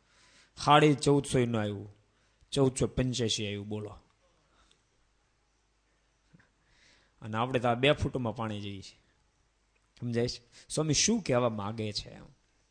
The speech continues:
ભગવાનમાં મોજ જ હોય, પણ અનુભૂતિ નથી થઈ, એટલે મોજ આવતી નથી. એટલે ગોવિંદને ગાય છે તો ખરો,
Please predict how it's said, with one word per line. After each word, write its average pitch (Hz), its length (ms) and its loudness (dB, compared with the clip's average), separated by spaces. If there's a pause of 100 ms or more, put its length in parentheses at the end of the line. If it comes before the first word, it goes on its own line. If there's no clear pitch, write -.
(2500)
ભગવાનમાં 185 540 8
મોજ 170 420 10
જ 214 100 6
હોય, 110 420 2 (500)
પણ 139 80 -4
અનુભૂતિ 190 600 6
નથી 226 260 4
થઈ, 117 320 -2 (540)
એટલે 123 180 0
મોજ 127 280 4
આવતી 113 600 2 (300)
નથી. 107 220 -10
એટલે 120 160 -2
ગોવિંદને 185 500 6
ગાય 135 320 8
છે 208 160 4
તો 226 120 4
ખરો, 151 380 0